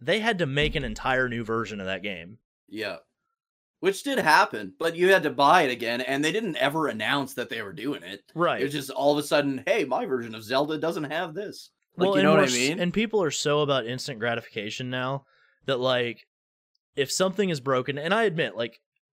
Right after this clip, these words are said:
Speaker 1: as an adult, spending money on things, I am more careful with what I purchase, as opposed to when
Speaker 2: Yeah.
Speaker 1: I was a kid,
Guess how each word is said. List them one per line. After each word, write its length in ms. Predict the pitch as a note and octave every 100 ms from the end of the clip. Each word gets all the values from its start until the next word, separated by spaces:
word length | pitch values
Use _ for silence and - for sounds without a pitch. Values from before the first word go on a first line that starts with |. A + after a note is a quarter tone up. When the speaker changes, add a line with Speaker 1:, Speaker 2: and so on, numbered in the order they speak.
| -
Speaker 1:
as 180 | F#3 G3+
an 80 |
adult, 460 | G3+ D3+ C#3+ C3+ -
spending 400 | - D#3+ E3 D#3+
money 240 | D3 C#3
on 160 | B2+ A#2+
things, 500 | B2+ B2 A2+ A2+ - _ _ _ _ _ _ _ C#3+
I 180 | E3
am 140 | F#3+ F3
more 240 | E3 D3+
careful 440 | - C#3 C3 C3+ A#2
with 120 | A2
what 160 | A2+
I 60 | G#2
purchase, 600 | - F#2 - - - - _ _ _
as 160 | C#3+ C#3+
opposed 300 | C#3 E3 D3+
to 60 |
when 80 | D3+
Speaker 2:
Yeah. 40 | D3+
Speaker 1:
I 20 |
was 100 | C3+
a 60 | -
kid, 480 | - G#3+ D#3 C3+